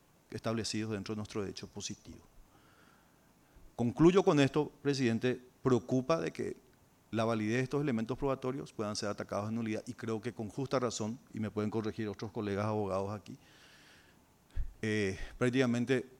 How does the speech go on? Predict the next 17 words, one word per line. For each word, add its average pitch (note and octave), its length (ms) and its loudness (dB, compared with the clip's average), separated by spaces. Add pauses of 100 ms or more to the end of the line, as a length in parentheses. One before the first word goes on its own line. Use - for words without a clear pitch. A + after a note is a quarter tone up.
hoy B2+ 360 2 (1120)
ya C3 160 6
no C3+ 160 6
es - 460 4
la C3+ 160 8
cuestión C#3 420 2
relacionada C#3 920 6
a C#3+ 120 6
los C#3 240 2
chats - 480 6
ni D3 140 2
a C#3 80 6
quienes D#3 320 2
afectan, D#3 500 2 (180)
sino C#3+ 280 2
la C#3 140 8
validez D3 720 6